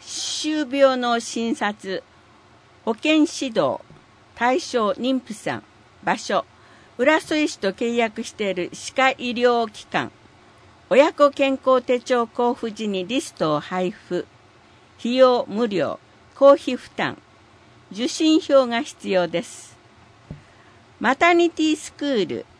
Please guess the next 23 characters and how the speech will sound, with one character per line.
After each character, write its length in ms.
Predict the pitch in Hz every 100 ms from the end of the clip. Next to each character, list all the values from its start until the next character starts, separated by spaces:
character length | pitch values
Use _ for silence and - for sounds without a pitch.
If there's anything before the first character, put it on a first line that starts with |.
| - _ - - - -
食 440 | - 262 - 320 302
事 160 | 302
と 280 | - 269 240
妊 360 | - 226 277 277
婦 140 | 294
健 300 | - 277 277
診 340 | - 285 262 254
結 260 | 277 262 -
果 140 | 185
の 260 | 160 147 - -
関 340 | 202 214 208
連、 280 | 190 175 - - _
食 360 | - 226 214 285
事 140 | 269
の 240 | 262 247 247
選 260 | 185 202 202
び 100 | 202
方、 520 | - 190 - 185 156 - - - -
妊 280 | 220 294 285
婦 120 | 269
体 260 | 269 247 233
験 300 | - 220 214
等。 340 | - 196 143